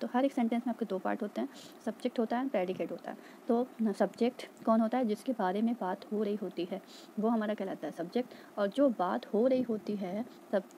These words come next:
वो हमारा कहलाता है predicate। ठीक है, और इसको हम identify कैसे करते हैं? आप verb को identify कर लीजिए, उसके बाद verb के साथ आप who का question करेंगे तो आपको मिलेगा subject, and what को, इसका question करेंगे तो आपको मिलेगा predicate।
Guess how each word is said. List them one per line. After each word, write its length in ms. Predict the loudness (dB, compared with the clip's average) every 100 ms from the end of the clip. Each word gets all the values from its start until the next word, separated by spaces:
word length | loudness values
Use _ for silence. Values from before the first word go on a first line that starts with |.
| 0
वो 140 | 2
हमारा 280 | 2 0 -2
कहलाता 340 | -4 -4 -2
है 140 | -4 -2
predicate। 440 | -2 -4 -6 -12 -14 -20 -20 -20 -4
ठीक 120 | -4
है, 60 | 0
और 140 | -2
इसको 180 | -2 -2
हम 80 | 0
identify 500 | 0 0 0 0 0
कैसे 220 | 0 -2
करते 280 | -4 -2 0
हैं? 200 | 0 -2 -6 -8 -4
आप 160 | -4
verb 280 | 0 2 2
को 100 | 0
identify 540 | 0 0 0 -2 0 0
कर 120 | 0
लीजिए, 280 | 0 0 -2
उसके 180 | 0
बाद 220 | -2 -2 -2
verb 260 | -2 -2
के 100 | -2
साथ 200 | -2 -4 -2
आप 140 | -4
who 300 | -2 0 0
का 60 | 0
question 320 | -2 -2 -2
करेंगे 360 | -2 -2 -2 -6 -8 -10 -2
तो 60 |
आपको 200 | -2 -2
मिलेगा 280 | -2 0 -2
subject, 420 | -4 -4 -4 -4 -8 -6
and 160 | -4 0
what 180 | 2 0 -4 -18 -4
को, 60 | -2
इसका 180 | 0 -2
question 280 | -2 -2
करेंगे 300 | -2 -2 -2
तो 120 | -4 -4
आपको 260 | -4 -4 -6
मिलेगा 360 | -4 -4 -6 -10 -14 2
predicate। 340 | 2 4 -2